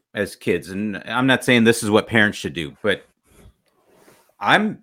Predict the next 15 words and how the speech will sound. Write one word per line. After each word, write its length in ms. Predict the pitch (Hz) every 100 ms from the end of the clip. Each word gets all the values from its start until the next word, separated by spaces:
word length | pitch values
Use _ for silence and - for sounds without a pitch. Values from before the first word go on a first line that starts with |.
| _
I'm 200 | 117 208
thinking 400 | - 110 95 82
for 100 | 101
my 160 | 110 123
kids, 560 | - 92 78 - - -
"Hey, 140 | 131
you've 220 | 101 -
got 220 | - 120 -
this 180 | 107
book, 340 | - 101 110 -
you 100 | 95
wanna 200 | 107 107
write 240 | 101 107 -
this 240 | 101 -
report, 500 | 95 - 110 95 -